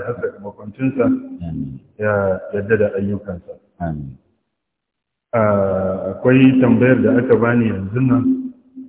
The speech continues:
Speaker 1: inda ba ta da tsawo, ina jin ta zama shimfiɗar mu kafin malam, na ga ya kosa ya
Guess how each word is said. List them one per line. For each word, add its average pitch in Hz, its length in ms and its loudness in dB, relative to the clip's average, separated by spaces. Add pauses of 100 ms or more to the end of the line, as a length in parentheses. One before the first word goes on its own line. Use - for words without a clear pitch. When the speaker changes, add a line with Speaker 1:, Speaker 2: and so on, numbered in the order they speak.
(640)
Speaker 1:
inda 120 180 6
ba 123 160 8
ta 120 120 2
da 107 200 4
tsawo, 120 460 4
ina 113 160 2
jin 101 500 -2 (220)
ta 101 120 -4
zama 117 300 4
shimfiɗar 110 400 -2
mu 113 160 2 (840)
kafin 98 640 0 (1040)
malam, 117 320 2
na 110 140 4
ga 110 120 4
ya 117 200 6 (100)
kosa 127 220 4 (100)
ya - 20 2